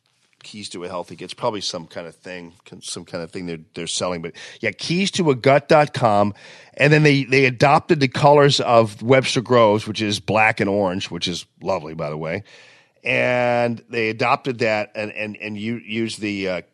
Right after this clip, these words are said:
it's keys to a healthy gut dot com. Thank you for asking, Tricia, 'cause you made me realize that they actually did have one of those. They did have a sponsor. Keys to a healthy gut dot com. No, it wasn't Keys to a Healthy Guy,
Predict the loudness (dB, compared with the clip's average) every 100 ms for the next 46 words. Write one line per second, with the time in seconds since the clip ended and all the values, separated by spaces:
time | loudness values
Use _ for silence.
0 | _ -20 -16 -12 -12 -10 -6 -4 -2 -2
1 | -2 -2 -2 -4 -6 -8 -6 -10 -12 -14
2 | -12 -8 -8 -8 -8 -6 -6 -10 -16 -20
3 | -18 -18 -20 -18 -14 -14 -14 -14 -12 -12
4 | -14 -16 -16 -16 -16 -20 -20 -20 -18 -18
5 | -20 -20 -18 -20 -20 _ _ _ _ _
6 | _ _ -8 -8 -6 -6 -6 -8 -10 -10
7 | -12 -14 -18 _ _ _ -12 -4 -2 -2
8 | 0 2 2 4 4 4 0 0 2 4
9 | 4 -2 _ _ _ _ 0 2 2 0
10 | 0 2 0 4 4 6 4 4 2 2
11 | 4 6 8 6 4 0 2 2 2 -2